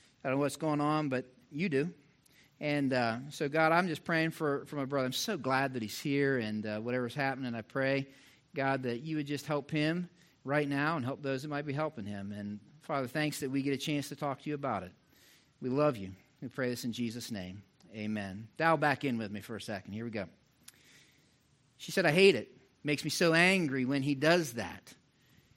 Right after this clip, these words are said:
Jeff said, "Why in the world?" It was confusing to Jeff. Said, "Why does it make you angry when he does that?" Here's what she said. Listen, so key.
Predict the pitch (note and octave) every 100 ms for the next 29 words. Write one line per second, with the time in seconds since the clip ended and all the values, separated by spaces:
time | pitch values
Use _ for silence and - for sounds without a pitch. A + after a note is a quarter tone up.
0 | - - - _ - G#3 G3 - - -
1 | G3+ F3+ C#3+ D3+ F3 G#3+ A#3 F#3 G#3 D#3
2 | - D#3 F#3+ G3 F3 C#3 C3+ C3+ - D3+
3 | D3 E3+ G3 F#3+ F3+ E3 F3 E3 F3+ E3
4 | D#3 E3 G3 F3 D3+ D3 D3+ D3+ D#3+ D#3
5 | G#3+ F3 A#2 - - - _ _ _ _
6 | _ _ _ D#3+ D#3 D3 D#3+ D#3 B2+ C3
7 | C3 G#2+ G#2 - - C#3 - C3 A2